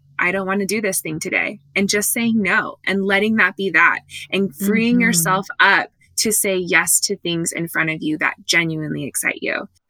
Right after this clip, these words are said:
Speaker 1: So that
Speaker 2: Mm-hmm.
Speaker 1: could be your first step into taking inspired action and letting things unfold in that way.
Speaker 2: For projectors,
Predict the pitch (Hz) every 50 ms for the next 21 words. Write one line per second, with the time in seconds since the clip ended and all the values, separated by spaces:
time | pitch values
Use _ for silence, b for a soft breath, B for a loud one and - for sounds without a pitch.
0 | 160 175 196 196 185 180 175 175 165 214 208 190 185 180 170 165 170 170 185 -
1 | - 175 160 175 - - - 160 135 - - - - - - - - - 185 165
2 | - - 170 165 160 156 165 - - 165 165 160 - - 156 151 151 - - 170
3 | 160 156 156 151 147 160 170 - - 170 180 180 180 180 185 185 - 185 170 180
4 | 180 - - 165 170 170 - 156 143 135 135 151 - 156 165 160 151 143 143 -
5 | 147 143 139 147 190 226 254 - _ _ _ _ _ _ _ _ _ _ _ _
6 | _ _ _ _ _ _ - - 240 240 240 240 233 190 165 180 165 160 - -
7 | 254 262 269 294 320 349 349 - -